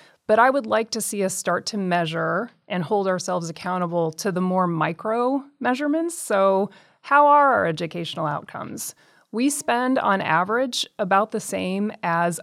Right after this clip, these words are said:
other advanced economies on education per pupil. But if you look at our test scores relative to other advanced economies, we're actually on the lower half of that grouping. If we look at how we spend our money on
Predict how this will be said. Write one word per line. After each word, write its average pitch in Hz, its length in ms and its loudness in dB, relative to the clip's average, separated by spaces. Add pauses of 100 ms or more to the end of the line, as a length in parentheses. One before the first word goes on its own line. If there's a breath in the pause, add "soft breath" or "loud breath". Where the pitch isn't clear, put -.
other 180 280 2
advanced 165 440 -6
economies 175 640 -4
on 170 280 -2
education 175 640 -6
per 170 180 -8
pupil. 226 520 -6 (240)
But 190 120 -2
if 185 160 -2
you 202 100 -2
look 196 160 -2
at 202 80 -2
our 175 140 0
test 185 320 -6
scores 254 640 -6 (360 soft breath)
relative 196 440 2
to - 160 -4
other 196 200 0
advanced 185 400 -4
economies, 196 680 -6 (340 loud breath)
we're 202 120 2
actually 196 580 0
on 175 260 -2
the 175 460 0
lower 196 300 8
half 160 560 -4
of 170 160 -4
that 156 200 -2
grouping. 160 560 -8 (540 soft breath)
If 190 180 0
we 208 140 0
look 208 240 -2
at 208 100 -2
how 190 280 0
we 185 160 -2
spend 175 680 -2
our 170 160 -2
money 170 360 -2
on 170 420 -4